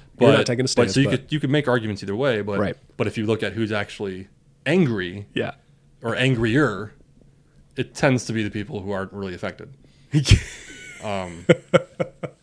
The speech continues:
Speaker 2: and, and again, I'm not taking a stance, it's just an ob-, observation.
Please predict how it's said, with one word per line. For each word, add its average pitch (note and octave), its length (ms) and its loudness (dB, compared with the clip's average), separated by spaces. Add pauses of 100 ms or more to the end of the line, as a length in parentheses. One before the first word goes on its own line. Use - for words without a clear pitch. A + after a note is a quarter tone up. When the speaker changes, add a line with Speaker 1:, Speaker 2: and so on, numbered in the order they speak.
(320)
Speaker 2:
and, A#2 280 -6
and C3+ 220 -4
again, B2+ 240 4
I'm A#2 80 2
not A#2 100 0
taking G#2 200 -2
a F#2 40 -4
stance, D3+ 300 0
it's D3+ 60 -12
just - 240 -12
an G#2 100 -8
ob-, G2 200 -8
observation. G2 580 -6